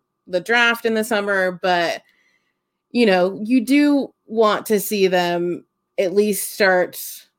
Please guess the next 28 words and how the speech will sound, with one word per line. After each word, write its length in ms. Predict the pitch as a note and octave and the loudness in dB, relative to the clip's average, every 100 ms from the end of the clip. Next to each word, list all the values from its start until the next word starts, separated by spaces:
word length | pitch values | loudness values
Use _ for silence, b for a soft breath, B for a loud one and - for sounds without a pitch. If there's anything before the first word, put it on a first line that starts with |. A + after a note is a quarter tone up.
| _ _ _ - | _ _ _ 0
firming 380 | A3 G3 F#3 F3 | 2 2 0 0
some 160 | F#3 | -2
things 320 | F3+ E3+ D3 D#3+ | -2 -2 -4 -8
up. 340 | F2+ E2 _ _ _ _ _ _ - | -10 -12 _ _ _ _ _ _ 2
But 540 | D#4+ A3+ E3+ C3+ - G#3+ | 4 4 0 -4 -6 -8
that 180 | - C4+ | 0 0
to 60 | C4 | 0
be 80 | A3+ | -2
said, 260 | F#3+ F3 - | 0 -2 -2
again, 580 | G#3+ F3+ G3+ E3+ D#3+ D#3 | -4 0 0 0 -4 -6
I 180 | F#3+ F#3+ - - | -6 -6 -10 -16
really 480 | A3 C#4+ D#4+ B3 G3 | -6 0 4 4 2
think 360 | F#3+ F#3+ E3+ - | 0 0 -2 -4
the 140 | G3 | -6
confidence 680 | - A#3+ G3 F#3+ F3+ E3+ F3 | -2 -2 0 0 0 -2 -4
in 100 | F3+ | -4
us 200 | F3+ F3+ | -4 -4
getting 260 | F#3+ F3+ | -4 -4
Connor 280 | F3 F3+ E3+ | -4 -6 -6
Bedard 400 | E3 E3+ E3+ E3 | -4 -2 0 -2
is 140 | E3+ | -6
just, 680 | E3 G3 F#3 F3+ - - - _ _ _ _ _ _ _ _ _ _ _ - | -4 -2 0 -2 -8 -14 -16 _ _ _ _ _ _ _ _ _ _ _ 0
it's, 440 | A#3 A3 - - | 2 2 -6 -8
it's 220 | - G#3+ - | -4 -4 0
getting 240 | D4+ C4+ | 2 4
a 80 | C4 | 4
little 380 | G#3+ A3+ G#3+ F#3+ | 4 4 4 2
high. 640 | F3+ E3 D#3 G#2+ A2 F3+ | 0 0 -2 -4 -4 -6